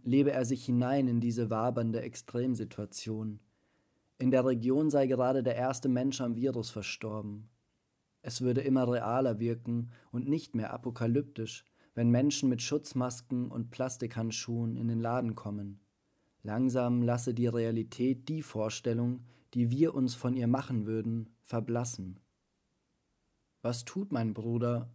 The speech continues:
jetzt, wo seine Zukunft pausiert? Er sitzt an der Kasse. Er begibt sich so oft wie möglich auf die Mitarbeitertoilette und wäscht sich die Hände. Zusätzlich steht an den Kassen überall Desinfektionsmittel. Die Haut an seinen Händen wird zunehmend rissig.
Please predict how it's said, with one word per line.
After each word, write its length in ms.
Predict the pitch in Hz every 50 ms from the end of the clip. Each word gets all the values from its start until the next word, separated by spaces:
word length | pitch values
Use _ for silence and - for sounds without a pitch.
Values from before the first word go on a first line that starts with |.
| _ -
jetzt, 420 | - 120 120 120 120 - - -
wo 120 | - 120 117
seine 240 | 123 120 117 117
Zukunft 500 | 120 - - 127 123 - 127 127 120 -
pausiert? 600 | - - 120 120 120 120 120 123 127 127 131 - - _ _ _ _ _ _ _ _ _ _ _ _ _
Er 160 | - 117 113
sitzt 260 | 98 127 135 - - -
an 80 | 139 131
der 100 | 131 127
Kasse. 480 | 123 - - 143 143 - - 110 110 - _ _ _ _ _ _ _ _ _ _
Er 100 | - 120
begibt 380 | 117 127 120 123 151 160 - -
sich 160 | 165 143 -
so 120 | - 156
oft 260 | 127 151 151 147 - -
wie 60 | 151
möglich 520 | 143 139 143 147 143 147 147 135 127 147
auf 120 | 139 123 120
die 120 | - 139
Mitarbeitertoilette 960 | 135 143 - 151 135 139 135 135 - 143 135 - 135 131 127 131 135 135 131 131
und 140 | 131 117
wäscht 240 | 123 123 123 - -
sich 120 | - 123 123
die 140 | - 127
Hände. 380 | 110 120 120 120 113 104 98 98 - _ _ _ _ _ _ _ _ -
Zusätzlich 680 | - 147 156 147 151 143 139 - - 135 139 127 120
steht 300 | - - - 135 135 139
an 80 | 139 131
den 160 | 127 123 120
Kassen 380 | 120 123 135 131 - - 127 123
überall 420 | 143 147 135 131 - 120 120 120
Desinfektionsmittel. 1200 | 117 120 120 127 120 120 123 117 120 - - 123 123 131 123 - - 107 98 - - 107 101 98 - _ _ _ _ _ _ _ _ _ _ _ -
Die 100 | 123 104
Haut 280 | 95 107 120 123 120
an 120 | 131 120 120
seinen 280 | 123 120 120 120 117
Händen 420 | 104 113 120 127 123 - - 127 113
wird 180 | 123 117 120
zunehmend 540 | 120 - - 131 127 127 120 123 123 120 -
rissig. 540 | 117 123 120 - - 101 101 - - _